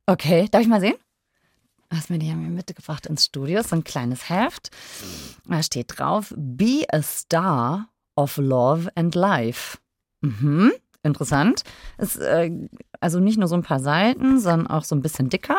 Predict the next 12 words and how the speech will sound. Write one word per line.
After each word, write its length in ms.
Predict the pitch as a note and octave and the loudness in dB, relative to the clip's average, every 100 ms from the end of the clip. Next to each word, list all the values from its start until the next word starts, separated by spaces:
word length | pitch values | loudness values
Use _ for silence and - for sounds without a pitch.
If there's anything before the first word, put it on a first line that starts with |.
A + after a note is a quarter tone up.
| A4 | 2
Also 380 | D#3 C#3 C#3+ C#3+ - - _ - - - - _ - | 2 2 -2 -4 -10 -20 _ -20 -18 -16 -16 _ 0
schon, 440 | A3+ G3 D#3 C#3+ _ - - | 6 6 6 2 _ -16 -6
wie 120 | F3+ | -2
viele 140 | G#3 | -2
Seiten 360 | G3+ G#3 - F3+ | 0 -2 0 -2
hat 160 | F#3+ G3 | 0 0
das? 340 | F#3 - - _ _ _ _ _ _ _ _ _ _ _ - - - - | -2 -4 -12 _ _ _ _ _ _ _ _ _ _ _ -20 -20 -10 -2
Achtzig? 540 | E3+ - - G#4 - - | -2 0 -2 -2 -4 -4
Ein 60 | E3 | -2
bisschen 220 | - E3 | 0 0
über 200 | D3 - | 0 -4
achtzig. 420 | D#3 - G4+ | -6 -6 -6